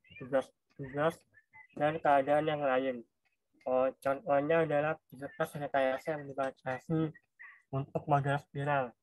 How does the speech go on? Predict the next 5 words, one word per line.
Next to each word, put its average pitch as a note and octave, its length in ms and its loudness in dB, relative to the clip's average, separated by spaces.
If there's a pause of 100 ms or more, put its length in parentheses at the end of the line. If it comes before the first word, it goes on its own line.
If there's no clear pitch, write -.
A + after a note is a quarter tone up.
(300)
dipenuhi C#3 560 -2
dengan D#3 320 0
melakukan D#3+ 560 -2
prototyping C#3+ 1040 -4 (480)
dan D3+ 160 6